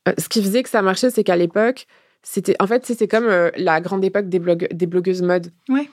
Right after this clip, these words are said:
Speaker 1: Après, si tu voulais devenir blogueuse mode, c'était trop tard. Là, je pense qu'à l'époque,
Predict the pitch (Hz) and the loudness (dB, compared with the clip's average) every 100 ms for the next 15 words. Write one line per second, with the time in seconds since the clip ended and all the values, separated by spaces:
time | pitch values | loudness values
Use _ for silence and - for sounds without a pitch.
0 | _ - 180 247 233 190 185 185 180 180 | _ -4 0 0 -2 -4 -2 -2 2 0
1 | 165 175 175 185 208 175 160 - 185 196 | 0 0 0 -2 -4 -4 -6 -6 0 0
2 | 190 - _ _ _ _ 185 208 240 - | -2 -12 _ _ _ _ 0 0 0 0
3 | 214 - 185 165 165 165 220 254 - | 0 2 0 2 0 2 0 -2 -4